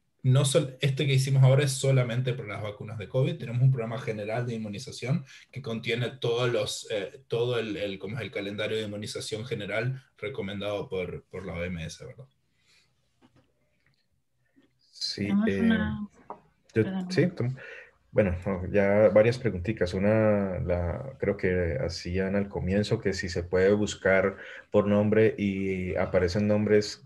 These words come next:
Speaker 2: si el nombre no es exacto, nombres cercanos, sí. O sea, esa es la respuesta, sí. Sí hace la búsqueda de esa manera. Otra que, no sé si experiencias con interoperabilidad, yo pues les puedo comentar algunas también que,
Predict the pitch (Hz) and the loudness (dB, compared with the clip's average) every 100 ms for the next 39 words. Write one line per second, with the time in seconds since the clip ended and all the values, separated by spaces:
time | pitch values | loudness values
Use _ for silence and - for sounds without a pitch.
0 | - - 95 92 98 104 101 107 - 98 | -10 -4 0 2 4 4 4 2 2 0
1 | 107 104 104 107 - 92 87 117 131 135 | 0 2 4 2 4 0 4 4 4 2
2 | 101 87 87 - 90 82 90 98 101 98 | 0 -4 -6 -6 -4 -2 0 0 0 -2
3 | 92 87 - 85 - - 82 82 - - | 0 -2 -4 -8 -6 -8 -8 -12 -16 -20
4 | - - 107 98 107 101 90 90 - 95 | -20 -4 4 4 6 2 2 -2 -2 -2
5 | 92 87 85 92 85 82 80 - - - | 0 -2 -4 -4 -4 -6 -8 -14 -18 -16
6 | - - 104 107 107 110 110 110 - - | -18 -2 6 6 6 6 6 4 0 -2
7 | 101 98 95 92 92 87 82 92 95 123 | 0 2 0 -4 -4 -6 -6 -2 2 2
8 | 117 101 - 98 - 95 95 110 117 107 | 2 0 -2 -2 0 0 0 -2 0 0
9 | 104 95 101 90 87 87 92 135 - - | 0 0 2 2 2 0 0 0 -6 -16
10 | _ _ - 90 90 101 101 - 90 104 | _ _ -4 -4 0 0 0 -2 -2 -2
11 | 95 87 85 92 101 123 139 - 87 82 | -2 -2 0 0 -2 -2 -4 -6 -8 -6
12 | 85 92 92 90 | -6 -4 -4 -6